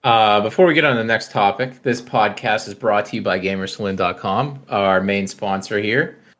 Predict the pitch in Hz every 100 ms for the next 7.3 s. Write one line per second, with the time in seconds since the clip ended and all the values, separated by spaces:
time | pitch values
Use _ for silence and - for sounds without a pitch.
0 | _ _ _ _ 139 131 127 135 143 143
1 | 135 151 135 127 123 127 131 113 101 -
2 | _ - - _ _ _ - 120 123 113
3 | 117 113 113 101 87 92 101 101 110 -
4 | 113 - 98 92 90 90 98 113 - 165
5 | 151 127 110 104 104 98 92 82 92 80
6 | 90 98 123 113 117 104 - 120 113 120
7 | 110 107